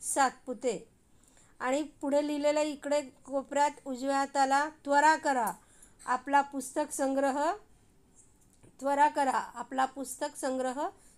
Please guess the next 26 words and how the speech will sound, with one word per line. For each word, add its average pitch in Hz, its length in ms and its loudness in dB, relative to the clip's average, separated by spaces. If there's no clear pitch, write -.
समृद्ध 269 520 0
करा." 269 320 -2
समृद्ध 247 520 -4
करा 277 280 0
म्हणजे 269 320 -4
तुम्हाला 277 340 2
त्यातली 277 320 -4
पुस्तकं 269 480 -6
जी 285 180 -8
आवडतील 262 720 -2
ती 285 80 -8
तुम्ही 302 520 -4
विकत 285 400 -2
घेऊ 262 420 -2
शकता. 262 600 -4
विकत 262 400 -6
घेतली 285 360 -8
तर 311 60 -4
पुस्तक 285 380 -8
खरेदीवर 285 560 -2
वीस 302 400 -8
टक्के 302 300 -8
सवलत 277 360 -4
तुम्हाला 277 340 -2
मिळणार 254 400 -2
आहे. 190 100 -10